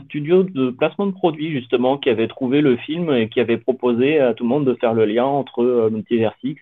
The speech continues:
et, euh, et le film en question, qui considérait que, euh,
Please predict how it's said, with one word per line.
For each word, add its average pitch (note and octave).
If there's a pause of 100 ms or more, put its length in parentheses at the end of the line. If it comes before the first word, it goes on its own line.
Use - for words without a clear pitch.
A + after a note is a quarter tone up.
et, A#2
euh, G2+ (160)
et -
le A2+
film C#3
en B2+
question, B2 (720)
qui B2+
considérait A#2
que, C#3
euh, G2+